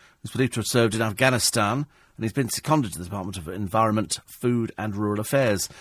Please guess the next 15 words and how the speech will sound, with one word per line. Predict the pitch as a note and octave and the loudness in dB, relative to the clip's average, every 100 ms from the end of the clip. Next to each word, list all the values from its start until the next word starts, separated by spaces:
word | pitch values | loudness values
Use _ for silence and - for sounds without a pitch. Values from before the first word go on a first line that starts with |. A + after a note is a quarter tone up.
| - | -8
So | - | -2
he's | C3 | 0
gonna | C#3+ | 0
take | C#3 C#3 - | -2 -4 -2
personally | F#3 D#3 - G#2+ F#2 G2 - - - | 4 4 2 -4 -6 -10 -14 -20 -6
part | - C3+ B2+ - - | 4 4 4 -2 -6
in | C3 B2 | -6 -6
the, | A#2 A#2+ A#2 A2+ | -6 -6 -6 -4
uh, | A2 A2 | -4 -4
in | A#2+ | -4
the | A2+ | -6
culling | - - B2+ A2 G#2 | -6 0 0 0 -2
of | G#2+ G#2+ F#2+ A2+ | 0 0 0 -4
the | |
badgers. | G#2+ A#2+ G2 | 2 2 2